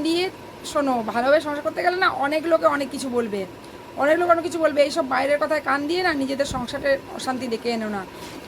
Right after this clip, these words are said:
বাইরের কথা, বাইরের লোক কুত্তা ভুকভুক করে, কুত্তা ভুকভুক করে বলে কি কুত্তার সাথে ভুকভুক করবে?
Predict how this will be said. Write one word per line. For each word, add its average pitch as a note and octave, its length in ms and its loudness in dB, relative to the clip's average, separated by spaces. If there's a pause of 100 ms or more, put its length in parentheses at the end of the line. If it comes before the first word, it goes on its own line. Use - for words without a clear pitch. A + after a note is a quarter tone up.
বাইরের C4+ 420 8
কথা, E4 200 4
বাইরের C#4 360 2
লোক D4+ 140 0 (160)
কুত্তা C#4+ 280 -2
ভুকভুক C4+ 440 -2
করে, A#3 240 2 (520)
কুত্তা C#4 280 2
ভুকভুক D#4 340 0
করে E4 160 8
বলে E4+ 160 2
কি F4 80 2
কুত্তার D#4+ 240 -6
সাথে D#4 160 -6
ভুকভুক D#4 340 -2
করবে? A4 280 2